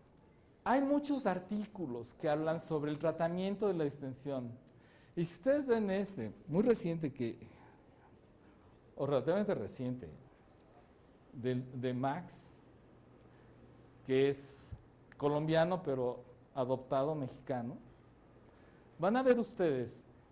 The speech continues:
que la cantidad de medicamentos que se utilizan y que si tienen o no tienen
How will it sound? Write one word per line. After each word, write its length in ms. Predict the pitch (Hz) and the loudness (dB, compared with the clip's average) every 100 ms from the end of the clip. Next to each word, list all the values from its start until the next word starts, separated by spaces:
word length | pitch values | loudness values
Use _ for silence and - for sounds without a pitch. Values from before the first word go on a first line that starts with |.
| - - | -20 -2
que 100 | 175 | 4
la 140 | 180 | 4
cantidad 560 | 180 180 202 202 214 254 | 2 -2 -2 4 6 6
de 100 | 269 | 4
medicamentos 840 | 233 202 175 165 170 190 202 - | 2 2 2 2 2 -2 -2 -4
que 100 | - | -6
se 140 | 147 151 | -4 -4
utilizan 680 | 147 147 160 170 175 139 - - | 0 0 2 0 -2 -4 -6 -8
y 140 | 151 | -8
que 220 | 143 170 160 | -4 -2 -2
si 240 | - 165 | -2 -6
tienen 520 | - 202 226 240 220 | -2 0 2 2 2
o 120 | 175 | 0
no 200 | 180 202 | 2 0
tienen 560 | 202 214 196 196 190 165 | 0 -2 -2 -2 -4 -4